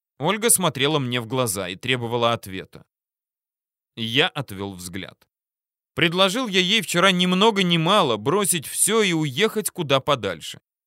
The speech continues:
Она в ответ закидала меня аргументами, почему этого делать не стоит. Но я отмел их все, и она не выдержала моего напора. И вот наступило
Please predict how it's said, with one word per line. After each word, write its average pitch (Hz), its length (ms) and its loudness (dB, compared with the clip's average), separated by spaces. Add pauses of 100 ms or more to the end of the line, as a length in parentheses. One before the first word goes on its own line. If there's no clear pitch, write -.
(280)
Она 123 280 2
в 202 60 0
ответ 143 320 0
закидала 117 440 -2
меня 107 320 -2
аргументами, 110 640 -6
почему 113 560 -6
этого 165 380 0
делать 104 420 -6
не 135 80 -4
стоит. 95 480 -6 (320)
Но 160 160 0
я 247 240 4
отмел 202 460 2
их 185 160 -4
все, 101 480 -2 (400)
и 107 60 0
она 143 360 2
не 143 240 -2
выдержала 98 600 -2
моего 110 340 -2
напора. 110 640 -4 (1160)
И 110 80 -2
вот 156 300 -2
наступило 139 680 -4